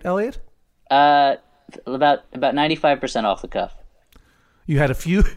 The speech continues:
Speaker 1: <laughs> you had a few sentences written on your cuff.
Speaker 2: In that, as a thought experiment, I had said to myself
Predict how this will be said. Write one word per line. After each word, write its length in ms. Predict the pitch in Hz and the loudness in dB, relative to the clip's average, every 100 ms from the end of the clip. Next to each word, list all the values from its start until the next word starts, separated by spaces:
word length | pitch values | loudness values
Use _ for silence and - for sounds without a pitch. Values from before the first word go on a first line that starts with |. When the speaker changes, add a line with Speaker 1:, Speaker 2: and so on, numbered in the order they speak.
| - - | -8 -20
Speaker 1:
<laughs> 320 | - - - | -20 -20 -6
you 80 | 175 | -2
had 60 | 147 | -2
a 40 | |
few 640 | - - 240 269 294 269 247 | -4 -4 2 4 4 4 2
sentences 460 | 233 214 190 175 | 0 0 -2 0
written 200 | 139 165 143 | 0 0 -2
on 100 | 127 | -2
your 100 | 131 | -4
cuff. 460 | 104 95 - - - | -8 -8 -10 -12 -4
Speaker 2:
In 160 | 147 156 | 0 2
that, 180 | 151 | 2
as 180 | - 135 | 0 0
a 240 | 139 123 123 | 0 0 -2
thought 280 | - 170 165 | 2 4 4
experiment, 640 | 156 - 127 110 104 92 | -2 -2 0 0 -4 -4
I 60 | 113 | -4
had 100 | 107 | -2
said 220 | 131 117 | -4 -4
to 60 | 123 | -4
myself 480 | 110 - 110 104 | -4 -2 -2 -2